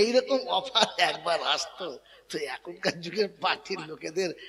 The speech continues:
রাতের বেলা বাপকে মার্ডার করে ওই এমএলএ হয়ে যেত, হ্যাঁ না বলে? কিন্তু এ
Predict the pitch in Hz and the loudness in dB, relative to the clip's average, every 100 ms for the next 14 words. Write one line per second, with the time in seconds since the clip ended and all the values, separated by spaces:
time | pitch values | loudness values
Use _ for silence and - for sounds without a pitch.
0 | - 147 151 175 170 185 185 170 180 185 | -14 -6 -6 -6 -6 0 2 2 0 -2
1 | 196 165 180 196 185 208 190 185 180 175 | -8 -8 -4 -4 -4 -2 0 0 -2 -6
2 | 160 135 123 107 - _ _ _ _ _ | -8 -8 -10 -16 -20 _ _ _ _ _
3 | _ _ _ _ _ _ _ _ _ - | _ _ _ _ _ _ _ _ _ -12
4 | - 180 196 226 262 - - 539 - _ | -6 -4 -4 -6 -8 -10 -20 -20 -20 _
5 | _ _ _ _ _ _ _ _ _ - | _ _ _ _ _ _ _ _ _ -20
6 | _ - _ _ - 143 - | _ -20 _ _ -6 -6 -10